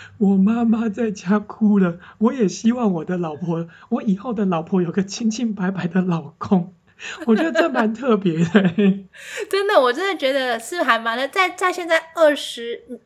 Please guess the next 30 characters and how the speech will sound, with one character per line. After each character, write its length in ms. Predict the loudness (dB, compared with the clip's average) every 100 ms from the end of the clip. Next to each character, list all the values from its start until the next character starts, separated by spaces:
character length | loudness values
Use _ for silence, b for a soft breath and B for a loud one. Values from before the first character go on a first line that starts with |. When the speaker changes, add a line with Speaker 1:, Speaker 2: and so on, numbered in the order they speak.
| -2
Speaker 2:
二 260 | 6 6
十 280 | 6 0 -10
一 200 | -6 -4
世 220 | -4 -6
纪 180 | -10 2
了， 100 | 4
对 120 | 4 2
不 60 |
对？ 160 | 2 0
我 80 | 0
们 100 | 0
二 160 | 2
零 220 | 2 -2 0
二 160 | 2
一 200 | 0 -4
年 260 | -8 -8 -8
了， 120 | -2
Speaker 1:
嗯。 360 | 2 4 2 -2
Speaker 2:
竟 260 | -6 -4 0
然 160 | 0 0
还 160 | -2
会 280 | -2 -2 0
有 160 | -2 -2
这 260 | -2 -4
种， 380 | 0 -2 -2 -14 _ _
这 120 | -2 2
种 220 | 2 2
在 140 | 2
处 560 | 0 -2 -12 -8 -8 -6
理， 400 | -8 -8 -10 -18